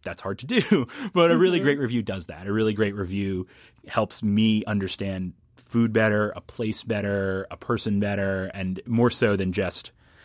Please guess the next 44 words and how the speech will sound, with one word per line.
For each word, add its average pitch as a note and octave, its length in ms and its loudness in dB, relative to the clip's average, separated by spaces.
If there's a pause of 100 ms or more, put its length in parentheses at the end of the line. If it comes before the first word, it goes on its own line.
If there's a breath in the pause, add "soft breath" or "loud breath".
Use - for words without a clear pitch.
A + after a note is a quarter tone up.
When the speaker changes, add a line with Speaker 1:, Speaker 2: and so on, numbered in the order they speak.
(180 soft breath)
Speaker 1:
and G2+ 120 -4
I G2+ 40 0
think G2 160 -4
it, - 140 -8
it, F#2 160 -6 (320)
I've F#2+ 180 -10 (140)
now G2+ 180 -4
written F#2+ 200 -4
a - 20 -8
few G2+ 100 -6
reviews F2 200 -4
myself, F#2 420 -4 (340 loud breath)
more A#2+ 160 4
so A2+ 160 4
than G2 140 4
just, F#2+ 280 0 (240)
you B2+ 120 2
know, F#2 160 0
"Come A2 220 0
here, F#2+ 240 2
get G2+ 180 0
the F#2+ 80 -4
chicken, F#2 540 0
don't F#2+ 180 0
get F2+ 160 -6
the, E2 120 -6 (200)
don't F#2+ 160 2
get F2+ 100 -2
the - 60 -6
fish," F2+ 400 -2
or F2 320 0
"The F#2 100 -2
service F2+ 360 0
is F2+ 100 -6
kinda F2 180 -6
meh." E2 320 -6
You G#2 140 2
know, F#2+ 160 2
that G2 160 2
stuff G2+ 180 0
is F#2+ 80 -10
fun G2 140 0
to F#2+ 80 -2
read. G2 240 0